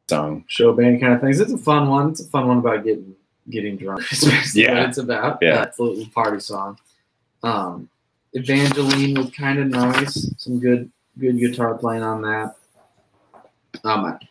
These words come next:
Speaker 2: I actually heard in some of the bluesier tunes, I heard Stevie Ray Vaughan on the guitar,
Speaker 1: Mm-hmm.
Speaker 2: uh, which makes sense be-, given the time period.
Speaker 1: Yep.
Speaker 2: Um, and then there was an instrumental called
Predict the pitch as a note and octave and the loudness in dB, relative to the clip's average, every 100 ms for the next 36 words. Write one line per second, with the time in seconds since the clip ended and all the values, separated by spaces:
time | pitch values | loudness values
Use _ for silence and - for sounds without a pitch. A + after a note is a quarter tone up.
0 | - A2+ C#3+ - B2 A2+ A2+ G#2+ - A#2+ | -4 0 0 0 0 4 4 2 -4 -6
1 | C3+ C#3 A#2+ - G#2+ A2 A2+ A#2 A#2+ A#2+ | -2 0 0 0 -2 -2 0 -2 0 2
2 | A#2+ G#2+ A2 G#2+ - A2+ G#2 G2+ G2 F#2 | 2 2 -2 -4 -4 -4 -4 -2 -2 -4
3 | F2+ F2+ G2+ G2+ G2+ G2 - F#2 F2 F2+ | -6 -6 -8 -8 -8 -8 -10 -10 -10 -8
4 | - F#2+ F#2 A#2 B2 - G2+ E2+ - _ | 0 0 2 2 0 -6 -8 -8 -10 _
5 | _ - F2+ - F#2 E2 F2+ E2 - - | _ -12 -10 -10 -10 -10 -12 -14 -16 -14
6 | - - - F#2+ - - F#2+ E2 - - | -14 -16 -12 -10 -10 -12 -12 -12 -8 -8
7 | - _ _ _ - F2 E2+ - A2 G2+ | -8 _ _ _ 0 2 2 -6 -4 -4
8 | F2 D#2+ - - C3+ D3+ D3 C3 B2+ - | -4 -6 -10 -4 2 4 4 4 0 -4
9 | B2+ - A2+ A#2+ C#3 G2 F2 - _ _ | -4 -4 -2 2 2 0 -4 -12 _ _
10 | _ _ _ _ - G2+ F#2 F2+ F2 F2+ | _ _ _ _ -4 -2 -2 -2 -4 -6
11 | - | -10